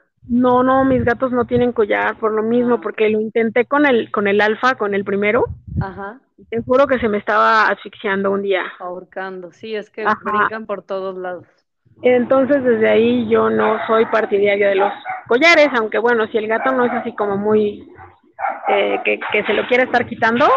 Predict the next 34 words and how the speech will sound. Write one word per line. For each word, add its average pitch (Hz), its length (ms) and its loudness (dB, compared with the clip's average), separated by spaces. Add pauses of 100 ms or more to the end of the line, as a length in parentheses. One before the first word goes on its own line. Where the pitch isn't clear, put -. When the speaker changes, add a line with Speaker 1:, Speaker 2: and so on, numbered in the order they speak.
(400)
Speaker 1:
porque 208 140 0
Speaker 2:
Muy 220 160 2
Speaker 1:
eso 220 180 -2
pasó. 214 160 0
Speaker 2:
intrépido. 208 260 -4 (1080)
Speaker 1:
Ajá, 220 300 -2
que 220 160 -6
se 220 100 -4
lo 202 120 -2
quería 208 240 0
quitar 262 460 2 (380)
y 240 140 0
se 214 100 0
Speaker 2:
Ujú. - 0 -
Speaker 1:
le 196 100 0
atoró 202 280 -4 (220)
entre 233 140 2
la 202 120 4
boca 190 380 0
y 220 40 0
la 196 140 0
nariz, 202 380 -6
así 208 240 -8
muy 202 420 -4
feo, 196 340 -2
y 226 80 0
no 196 140 -4
podía 196 240 -2
respirar, 311 500 -4
¿no? - 240 -14 (1300)
Speaker 2:
Sí, 190 220 -14
no, 185 160 -10
sí 196 140 -12
está, 180 360 -12